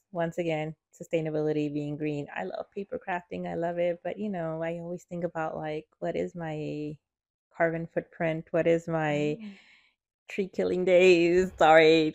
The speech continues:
Speaker 1: going there.
Speaker 2: Mm.
Speaker 1: Um, and so then I'm like, "Well, if I did paper, if I did digital, I, maybe I wouldn't be," 'cause, you know, I have a lot of stickers. I have a lot of things that I don't use. I love notebooks, and I'm not using them. <laughs> So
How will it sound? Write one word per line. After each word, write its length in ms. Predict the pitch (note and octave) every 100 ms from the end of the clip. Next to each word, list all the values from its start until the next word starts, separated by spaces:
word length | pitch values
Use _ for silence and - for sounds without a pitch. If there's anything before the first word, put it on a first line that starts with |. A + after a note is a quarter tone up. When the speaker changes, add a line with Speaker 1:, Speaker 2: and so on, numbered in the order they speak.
| -
Speaker 1:
going 280 | D#3+ D3 D3+
there. 420 | D3 D3 D3 - - G#3 G#3+
Speaker 2:
Mm. 40 | -
Speaker 1:
Um, 480 | E3 D#3+ D3+ D#3+ D3
and 200 | - G3
so 140 | - A3
then 140 | A3
I'm 80 | A3+
like, 200 | A3+ A3
"Well, 100 | A3
if 60 | G#3+
I 60 | A3
did 180 | A3 A3
paper, 560 | A#3 A#3+ A3+ G3+ G3 -
if 120 | G3+ G3+
I 80 |
did 220 | G3+ G3+ G3
digital, 420 | A3 A3 G3 F3
I, 140 | E3+
maybe 540 | F3 F#3 G#3+ A3+ A#3 A3+
I 60 |
wouldn't 320 | G#3+ A3 G#3+
be," 280 | G#3+ G#3+ G#3+ -
'cause, 120 | A#3+
you 80 | C4
know, 280 | A#3+ G#3+ G#3 _ _ _ _ _ _
I 80 | A3+
have 160 | A#3 A3
a 40 |
lot 300 | F#3 F3 D#3+
of 80 | -
stickers. 420 | - - - - -
I 40 |
have 160 | F3+ F3+
a 40 |
lot 280 | E3 D#3 D3+
of 100 | E3
things 260 | - D#3+ -
that 100 | D3
I 80 | C#3
don't 200 | - -
use. 280 | C#3+ B2+ D3+
I 120 | D#3
love 460 | D#3+ E3 E3+ E3+
notebooks, 640 | D#3+ D#3 D#3 D#3+ D#3 D3+ -
and 160 | B2 B2+ _ - _ _
I'm 120 | C#4 D#4+
not 180 | E4
using 380 | F#3+ G3 G3 G3+
them. 440 | G3+ G3 G3 G3+ C4 -
<laughs> 360 | G#4 F#4+ - - - - -
So 600 | A3+ G#3+ G#3 G3+ G3